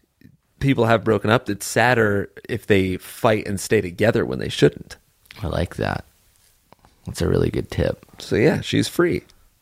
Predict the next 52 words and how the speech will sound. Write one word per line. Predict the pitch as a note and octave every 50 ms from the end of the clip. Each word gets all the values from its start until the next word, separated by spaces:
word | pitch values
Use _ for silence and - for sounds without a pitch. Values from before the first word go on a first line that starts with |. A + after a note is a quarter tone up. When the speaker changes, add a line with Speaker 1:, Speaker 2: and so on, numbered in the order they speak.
| _ - -
Speaker 2:
She's | - - A2 G#2 F2+
liberated. | G#2 A#2 A#2 G#2+ E2+ C#2+ B1+ - - - - - -
Speaker 1:
Yeah, | F#3+ F#3+ C4+
she's | - - - F#2+ A2
out | B2+ C#3
of | D3 D3
the | D3+
relationship | D3+ D3+ - - - - - A#2 A2 - G#2 F#2 -
that | G#2 G2
wasn't | F#2 A2 G#2 A2 F#2+ D#2
making | F#2+ G#2 - - A2+ A2+
the | A2 G#2+ G#2+
two | - - B2
of | A#2 G#2
them | A2 A2
happy. | G#2+ A#2 C3+ E3+ - - - - - _ _ _ _ _ _ _
Speaker 2:
And | F#2+ G2
honestly, | G#2 A2+ B2+ C#3 C3 - B2+ A2+ G2+
Seinfeld's | - - F2+ G2+ A#2 C3 C3 G#2 F2+
a | D2+
great | - D#2+ D#2 D#2 - -
show. | - - C2+ B1+ B1 G#1+
So, | - - -
like, | A#1+ B1+ -
there's | - F#2+ G2
a | G#2 F#2+
lot | F2+ E2 D2 C#2 C#2 -
worse | - B1+ A#1+ -
things | - B1 A#1 A1+ A#1+ -
you | A#1+
could | - - -
be | - G1+
watching | G1+ G1+ G1+ - - -
with | - A#2+
your | - D#3
Speaker 1:
Yeah, | E3+ D3+ A2
Speaker 2:
mom. | - -
Speaker 1:
George | - B2 - D#3+ F3+ E3 E3+
Speaker 2:
Like, | D#3
Speaker 1:
is | D3 -
super | - - D3+ D3+ - B2+ B2+
funny. | - - A2 A2+ - - - - B1+ F2+
Speaker 2:
George | - G#2 G#2+ G#2+ G#2+
is | G#2 G2 -
great. | - - F#2+ F2 E2+ E2 -
Kramer | - - - B2 B2+ C3 A#2+ F2+ D#2 C#2
is | C2 C2 -
just | - - - C2+ - -
on | - - D2+ C#2
point. | B1 - - - C#2+ D2+ D2 -
And, | - - D2+ C2 G1+
and | A#1+ C#2+ F2+ E2 C#2+ -